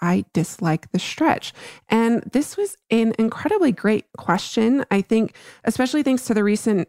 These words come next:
uh, trend for high-waisted jeans, I have picked up more than a few pairs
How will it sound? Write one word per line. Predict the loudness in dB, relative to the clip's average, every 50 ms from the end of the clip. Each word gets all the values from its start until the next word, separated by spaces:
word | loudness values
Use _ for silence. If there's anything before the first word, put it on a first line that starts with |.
| _ -2
uh, | 0 0 0 0
trend | -2 -2 0 2 2 2 0
for | 0 -4 -4
high-waisted | -2 0 2 2 4 2 2 0 0 -2 -2 -2
jeans, | 0 0 2 4 4 4 4 2 0 0 0
I | 0
have | 0 0 -2 -2
picked | -4 -4 -4 0 0
up | 0 0 0 -4 _ _ _ _ _ _ _
more | 2 4 4 2
than | 2 2 0
a | 0 0
few | 0 0 -2
pairs | -2 0 0 2 2 2 2